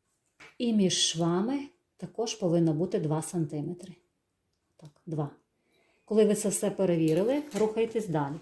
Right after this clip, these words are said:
Зверніть увагу, розріз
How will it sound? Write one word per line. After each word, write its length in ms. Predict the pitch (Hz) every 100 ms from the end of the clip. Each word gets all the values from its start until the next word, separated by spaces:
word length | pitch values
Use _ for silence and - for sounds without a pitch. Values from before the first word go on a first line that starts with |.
| _ _ _ - _
Зверніть 460 | 175 202 226 269 269
увагу, 520 | 214 175 151 151 214 - _ _ _ _ _ _ _ _ _ _ _ _ _ _ _ _ _ _ _ _ _ _ _ _ _ _ _ _ _ _ _ _ _ _ _
розріз 720 | 214 190 180 175 220 294 -